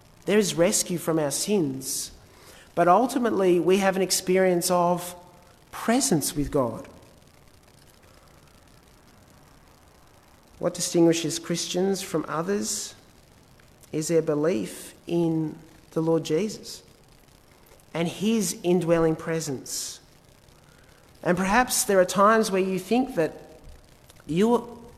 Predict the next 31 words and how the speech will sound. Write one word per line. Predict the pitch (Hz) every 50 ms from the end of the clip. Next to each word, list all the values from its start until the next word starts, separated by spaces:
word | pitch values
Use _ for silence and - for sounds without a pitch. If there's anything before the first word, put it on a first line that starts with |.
| - - -
aren't | - 190 214 220 208 214
just, | 226 214 202 202 - - - - - -
you, | 180 185
you, | 160 - 139 170 202 196
you | - - 180 190 202
really | 196 214 233 226 220 214
aren't | 208 208 214 196 175
worthy | 165 175 196 190 190 180
enough, | 160 143 127 117 - - - - - - - - - - - - - - - - - - - - - - - - - -
that | 180 180 180
God | 202 196 196 202 196
could | 196 220 185 170
never | 180 185 180 196 196 185 202 190
be | 190 185 185
pleased | - - - - 175 165 165 170 165 170 165 165 - -
to | 160
dwell | 143 147 151 160 165
with | 160 147 135 131
me. | 139 139 139 151 139 - - - - - - - - - - - - - - - - - - - - - - - - - - - - - - - - - - - - - - - - - - - - - - - - - - _ - - - - - - - - - - - - - - -
We're | 156 156 156
reminded | 156 156 160 165 175 196 196 170 151 135
that | 143 151 156 147 151
this | 170 175 170 -
is | 170 165 156
the | - 156
gospel | - 147 147 151 - - - 139
of | 131 123 131
grace, | - 127 120 135 139 135 - - - - - - - - - - - - - - - - - - - - - - -
that | - 156 151
God | - 165 160 165 165 165 160
is | 156 - 160 160 156 147 139 -